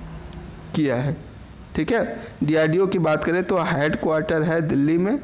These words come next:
और उन्नीस सौ अंठावन में ये बना। अभी इसके जे-, चेयरमैन है जी सतीश रेड्डी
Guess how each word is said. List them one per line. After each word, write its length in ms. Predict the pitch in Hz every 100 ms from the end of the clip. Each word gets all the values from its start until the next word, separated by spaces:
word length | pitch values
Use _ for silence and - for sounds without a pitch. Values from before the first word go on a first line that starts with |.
| - - - - - - - - - - - - - - - -
और 640 | 156 156 190 160 165 170 - - - - - -
उन्नीस 260 | 170 165
सौ 80 | 185
अंठावन 540 | - 151 139 156 165
में 420 | 165 175 190 196 196 - - - - 165
ये 100 | 143
बना। 460 | 147 156 202 233 - - - - - -
अभी 180 | 147 185
इसके 280 | 175 202
जे-, 360 | 165 160 165 156
चेयरमैन 460 | - 156 156 175 180
है 160 | 156
जी 320 | 147 165 240 262 - - - - - -
सतीश 760 | - - 143 180 208 233 - - - - - - - -
रेड्डी 520 | 160 147 131 - -